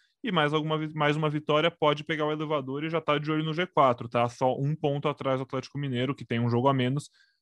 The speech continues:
mas é o quarto colocado. Pensando então nesse futuro do Santos, hoje a gente viu, hoje não, né? Ontem, nessa terça-feira, a gente viu o Gabriel Pirani fazendo uma das suas melhores partidas, principalmente desde a chegada do Fernando Diniz.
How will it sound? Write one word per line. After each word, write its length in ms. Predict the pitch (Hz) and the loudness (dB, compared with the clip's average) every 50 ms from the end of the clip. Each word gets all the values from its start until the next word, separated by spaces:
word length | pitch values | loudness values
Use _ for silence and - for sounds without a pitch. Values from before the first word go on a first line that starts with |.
| _ _ | _ _
mas 440 | 135 123 123 120 120 123 - - - _ | 0 2 4 4 4 2 0 -8 -8 _
é 80 | 135 127 | 0 0
o 100 | 123 131 | 0 0
quarto 440 | - - 151 131 127 131 - - - | 2 4 6 6 6 4 0 -8 -10
colocado. 760 | - 143 139 139 147 151 - - 139 123 117 117 113 - _ _ _ | -6 -6 -4 -4 -4 -6 -4 0 2 2 2 0 -4 -12 _ _ _
Pensando 400 | - 214 226 196 - 269 285 302 | 4 4 4 6 4 4 4 4
então 240 | 277 214 220 202 196 | 4 4 4 4 6
nesse 200 | 185 170 - - | 4 2 0 -2
futuro 440 | - 170 147 - - 175 170 160 143 | -4 -4 -2 0 2 4 4 4 4
do 80 | 135 | 0
Santos, 480 | 120 - - 196 220 196 - 143 123 - _ - | -2 -2 -2 -2 -2 -2 -4 -8 -14 -14 _ 0
hoje 280 | 175 220 262 294 262 | 4 4 4 4 0
a 40 | 247 | -4
gente 280 | 233 220 208 - - 165 | -6 -6 -6 -8 -8 -10
viu, 440 | 131 135 165 208 220 156 120 120 117 _ _ | -8 -8 -6 -6 -6 -6 -6 -8 -12 _ _
hoje 260 | - 139 185 185 180 | 0 0 2 4 4
não, 180 | 156 147 135 127 | 4 4 4 2
né? 180 | 127 120 117 117 - _ - | 0 -2 -4 -6 -12 _ -2
Ontem, 320 | 120 147 160 143 - 123 | 0 0 0 0 -2 -4
nessa 220 | 117 113 113 127 - | -6 -6 -8 -10 -6
terça-feira, 560 | _ 135 127 - 123 - - 160 170 175 - - _ _ _ | _ -6 -6 -6 -6 0 0 2 2 0 -4 -10 _ _ _
a 100 | 170 170 | 2 4
gente 220 | 175 185 175 - 175 | 4 2 0 -2 -4
viu 200 | 143 156 175 196 | -2 0 0 0
o 60 | 185 | 2
Gabriel 280 | 180 185 165 180 175 170 | 0 2 2 2 0 2
Pirani 280 | - 175 151 156 165 | 2 0 0 0 -2
fazendo 300 | 180 - 190 165 151 156 | -2 -4 -4 -2 -2 -2
uma 100 | 160 156 | -2 -2
das 120 | 151 151 - | -2 -4 -4
suas 160 | - 143 135 | -4 -4 -4
melhores 320 | 143 131 127 135 147 151 | -4 -2 -2 -2 -4 -2
partidas, 680 | - - 143 123 - - - 123 131 151 180 170 156 - | 0 -2 -2 -2 -2 -8 -6 -4 -2 0 0 -2 -2 -6
principalmente 640 | _ - 135 147 - - 139 135 131 127 123 - 123 | _ -6 -6 -6 -2 -2 -2 0 0 -2 -4 -6 -6
desde 500 | 120 123 120 131 143 147 - - - 127 | -2 0 2 2 0 -2 -6 -6 -4 -4
a 40 | 120 | -4
chegada 540 | - - 123 120 127 123 123 123 123 120 | -2 -4 -4 0 2 2 2 2 0 -2
do 200 | 117 120 123 135 | -2 0 0 -2
Fernando 400 | 131 - 139 127 123 120 117 120 | 0 0 -2 -2 0 0 0 -2
Diniz. 460 | 120 123 135 123 123 127 165 185 - | 0 0 0 0 0 0 0 -2 -4